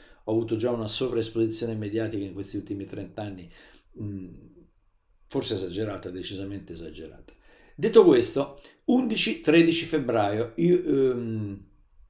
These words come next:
European Outdoor Show è una manifestazione del, de-, dedicata alla pesca che si tiene nel sistema feristico di Verona.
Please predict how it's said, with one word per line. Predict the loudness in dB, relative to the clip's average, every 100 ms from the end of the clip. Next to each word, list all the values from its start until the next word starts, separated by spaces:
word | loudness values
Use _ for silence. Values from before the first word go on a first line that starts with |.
| _ _ _
European | 4 4 4 0 -2 -2 2
Outdoor | 4 4 6 4 4 -2
Show | -6 -2 -2 -2 -6 -18 -20 -20 -20 _ _ _
è | -2 0 0 0 0 0
una | -4 -4 -4 -2
manifestazione | -2 0 -2 -4 -6 -4 0 0 -2 -10 -16 _ _ _
del, | -12 -2 2 2 2 0 -4 -4
de-, | -8 -10
dedicata | -10 -8 -4 -2 -2
alla | -4
pesca | -2 -4 -2 -4
che | -2
si | -4
tiene | -6 -6 -6
nel | -8
sistema | -8 -10 -10 -4
feristico | -4 -4 -6 -6
di | -6
Verona. | -8 -10 -14 -20